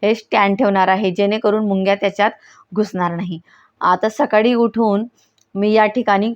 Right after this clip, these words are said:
थोडं खोबरं किसून घेतलेलं आहे आणि ते, अ, अ, आपल्या सांज्यामध्ये टाकलेलं आहे. या ठिकाणी कढईमध्ये थोडं दोन तीन, अ, पड्या असो की दोन तीन चम्मच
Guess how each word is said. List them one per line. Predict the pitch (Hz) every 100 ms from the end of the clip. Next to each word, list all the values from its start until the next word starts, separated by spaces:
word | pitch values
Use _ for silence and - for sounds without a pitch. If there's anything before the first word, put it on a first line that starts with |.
| -
थोडं | 247 214 233
खोबरं | 233 202 202 220
किसून | 254 214 208
घेतलेलं | 196 185 175 175
आहे | 175 190 190
आणि | - 190 202
ते, | 202 226 220 214 - _ _ _
अ, | 180 185
अ, | 196 - 190 185 175 170 170 175
आपल्या | 175 - 208
सांज्यामध्ये | 254 196 190 190 190
टाकलेलं | 196 190 180 175
आहे. | 180 175
या | 202 226
ठिकाणी | 240 226 196 196
कढईमध्ये | 202 185 190 196 190 202
थोडं | 190 185 208 - _ _ -
दोन | 180 196 202
तीन, | 220 214 247
अ, | - 185 185 185 185 185
पड्या | 202 202 208
असो | 220 202 - 196
की | 196 208
दोन | 185 190
तीन | 190 196
चम्मच | 196 208 190 180